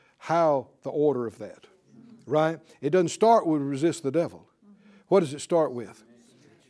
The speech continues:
You, understood subject, you submit yourself to God. And the, the very word submission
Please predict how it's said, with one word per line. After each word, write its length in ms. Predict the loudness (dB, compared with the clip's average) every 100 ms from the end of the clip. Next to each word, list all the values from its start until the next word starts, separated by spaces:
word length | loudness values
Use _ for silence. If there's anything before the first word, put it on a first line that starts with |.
| _ -20
You, 760 | -8 0 2 2 0 -4 -10 -8
understood 460 | -8 -6 -4 -6
subject, 440 | -2 -4 -4 -8 -20 _ _
you 260 | 2 2
submit 680 | 2 -2 -4 -4 0 0 0
yourself 680 | 0 2 2 -2 -4 -4 -4
to 100 | -8
God. 340 | -6 -2 -2 -2 -8 _
And 220 | -4 -2
the, 180 | -2 -4
the 120 | -4
very 200 | -2 0
word 380 | 0 0 0 -2
submission 760 | -4 -6 -4 -4 -4 -6 -14